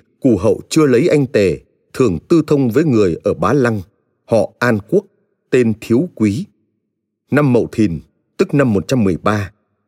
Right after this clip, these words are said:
sứ nhà Thanh là Thiếu Quý sang dụ Triệu Ai Vương và Cù Hậu vào chầu. Lại sai bọn trung quân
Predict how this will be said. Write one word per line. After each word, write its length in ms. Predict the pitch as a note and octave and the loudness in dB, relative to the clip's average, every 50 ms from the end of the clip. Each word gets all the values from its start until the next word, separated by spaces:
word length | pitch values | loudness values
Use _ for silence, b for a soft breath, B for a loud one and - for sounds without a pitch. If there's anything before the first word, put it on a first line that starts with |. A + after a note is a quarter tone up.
| _ - | _ -14
sứ 220 | - - - - | -6 -2 -2 0
nhà 220 | G3+ E3+ C3+ G#2 - | 2 2 0 0 -2
Thanh 300 | - - C3 B2+ A#2+ A2 - _ - | -2 -4 -2 -2 -2 -4 -6 _ -2
là 100 | G#2+ F#2 - | -2 -2 -2
Thiếu 220 | - A2 B2+ E3 D#3+ - | 0 -2 -2 -2 -2 -2
Quý 240 | A#2 A2 B2 F#3 A3+ _ _ | 0 0 0 0 -4 _ _
sang 280 | - - D#3 D#3 D3 B2+ | -10 -4 -2 0 0 0
dụ 240 | G2+ A#2+ A#2+ - - - | 0 -2 -2 -4 -6 -8
Triệu 220 | - - A#2+ F#2 - | -2 -2 -2 -2 0
Ai 160 | - B2+ A#2+ | 0 0 0
Vương 340 | G#2+ F2+ G2+ A#2 A#2+ A2+ G2+ - _ _ _ _ _ | 0 0 0 0 0 0 -2 -6 _ _ _ _ _
và 220 | - F#2+ A2 G2 E2 | -6 -2 -2 -2 -2
Cù 260 | - - - A2 F#2 | -4 -2 0 0 0
Hậu 220 | F#2 G#2+ - E2+ D#2+ | 0 -2 -2 -4 -4
vào 140 | F2 F2+ D#2+ | -4 -4 -4
chầu. 360 | D2+ - G#2+ F#2+ E2 D2 C2+ _ _ _ _ _ _ _ _ _ _ _ _ _ | -2 -2 -2 -2 -2 -4 -8 _ _ _ _ _ _ _ _ _ _ _ _ _
Lại 220 | - A#2+ A#2 - - | -2 -2 -2 -2 -4
sai 220 | - - D#3+ D3 | -2 -2 0 0
bọn 200 | A#2 A#2 G#2+ - - - | 2 0 -2 -2 -4 -4
trung 200 | - C#3+ C#3+ A#2+ - | -2 -2 -2 0 0
quân 220 | - C3+ B2+ B2 | -2 0 0 0